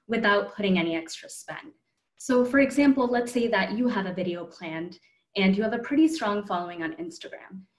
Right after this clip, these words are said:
You can post your announcements leading up to the release of the video on your stories and on your feed. And once the video has actually been released, you can then upload it to I G T V. And you can do this across Facebook, Twitter, LinkedIn,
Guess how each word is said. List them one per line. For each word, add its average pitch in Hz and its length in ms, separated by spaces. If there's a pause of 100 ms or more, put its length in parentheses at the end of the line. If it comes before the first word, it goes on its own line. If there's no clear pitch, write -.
(180)
You 233 180
can 226 260
post 320 380
your 247 100
announcements 190 800
leading 202 340
up - 460
to - 100
the 190 100
release 190 380
of 185 140
the 156 80
video 165 440 (200)
on 175 120
your 160 120
stories 240 500
and 180 80
on 160 140
your 160 100 (160)
feed. 277 280 (280)
And 233 100
once 254 200
the 220 100
video 233 240
has 226 140
actually 190 380
been 170 200
released, 214 540 (180)
you 220 100
can 214 140
then 214 280
upload 190 320
it 185 160
to - 140
I 165 120
G 165 180
T - 240
V. - 260 (300)
And 247 100
you 320 80
can 330 140
do 311 140
this 269 180
across - 400 (100)
Facebook, 240 600
Twitter, 233 380
LinkedIn, 220 540